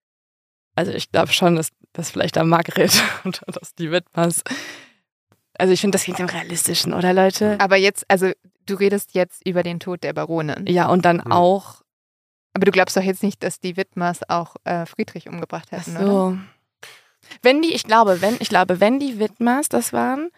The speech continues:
Speaker 1: dann glaube ich, äh, dass Dore das, dann glaube ich, dass sie auch das erfunden haben, dass Dore angeblich ihren Mann getötet hätte, weil wenn man selber zum Mörder wurde, dann will man vielleicht noch in seinem eigenen Buch da was reinpacken, was er auf die anderen
Speaker 2: Naja,
Speaker 1: auch schlecht
Speaker 2: oder
Speaker 1: abfärben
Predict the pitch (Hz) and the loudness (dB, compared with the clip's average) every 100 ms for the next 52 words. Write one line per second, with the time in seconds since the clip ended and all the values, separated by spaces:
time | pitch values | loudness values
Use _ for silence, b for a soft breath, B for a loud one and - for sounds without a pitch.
0 | _ _ _ 190 208 208 190 196 - - | _ _ _ 0 2 4 4 2 -2 -4
1 | 185 185 - 190 190 185 170 170 - - | -2 -2 0 2 2 0 -2 -6 -10 -14
2 | - 185 190 185 190 190 - - 196 202 | -6 0 0 4 4 4 0 0 0 0
3 | 202 214 214 202 180 180 180 180 - 180 | -2 0 0 0 2 2 0 -4 -4 -4
4 | - 185 180 180 175 170 175 175 165 175 | 0 4 4 2 -2 -4 -4 -4 -2 0
5 | 170 165 170 - 160 - - 165 170 165 | 0 -2 -8 -8 -8 -8 -6 -2 -2 -4
6 | b b _ 160 190 180 - 185 180 202 | b b _ -2 -2 -4 -2 0 4 4
7 | 233 233 - _ - 214 202 202 220 196 | 4 2 -4 _ -6 0 4 4 4 4
8 | 214 214 185 185 185 185 185 185 175 180 | 2 2 0 -2 -2 -2 -2 -4 -4 -4
9 | 185 175 - 185 190 180 202 190 185 - | -2 -2 -2 -2 -4 -6 -4 -2 -4 -2
10 | 180 180 202 202 196 - _ - - 196 | 0 2 2 0 -4 -10 _ -10 -8 -6
11 | 202 196 196 185 185 - 185 - 190 - | -6 -6 -6 -4 -6 0 0 2 -2 0
12 | 185 190 226 226 - 185 185 190 190 - | 0 0 0 0 2 0 0 -2 0 2
13 | 233 233 | 4 4